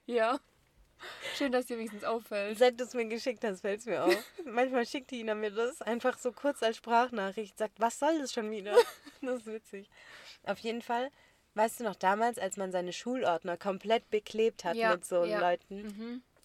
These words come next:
Speaker 1: Aber ich hab das nicht mit Leuten gemacht.
Speaker 2: Ich schon. Komplett mit Zac Efron und Vanessa Hudgens beklebt. Komplett.
Speaker 1: Echt?
Speaker 2: A bis Z, ja. Ich war verliebt in die beiden.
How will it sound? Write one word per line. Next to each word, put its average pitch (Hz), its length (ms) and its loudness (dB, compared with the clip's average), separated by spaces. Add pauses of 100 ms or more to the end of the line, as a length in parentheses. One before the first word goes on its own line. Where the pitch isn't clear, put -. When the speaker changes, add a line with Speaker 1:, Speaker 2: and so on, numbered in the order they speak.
(120)
Speaker 1:
Aber 202 100 -4
ich 226 60 -8
hab 196 80 -8
das 185 100 -12
nicht 180 100 -14
mit 214 120 -10
Leuten 175 320 -8
gemacht. 175 340 -6
Speaker 2:
Ich 220 140 -4
schon. 185 300 -4
Komplett 220 600 2
mit 190 140 -6
Zac 180 180 -2
Efron 180 260 -4
und 170 60 -6
Vanessa 170 300 -6
Hudgens 160 360 -12
beklebt. 156 480 -12 (120)
Komplett. 208 520 -4
Speaker 1:
Echt? - 80 -10
Speaker 2:
A 175 100 -4
bis - 220 -8
Z, - 260 -10
ja. 160 160 -8 (540)
Ich - 60 -20
war 165 60 -16
verliebt 170 460 -8
in 156 120 -12
die 147 80 -14
beiden. 139 440 -12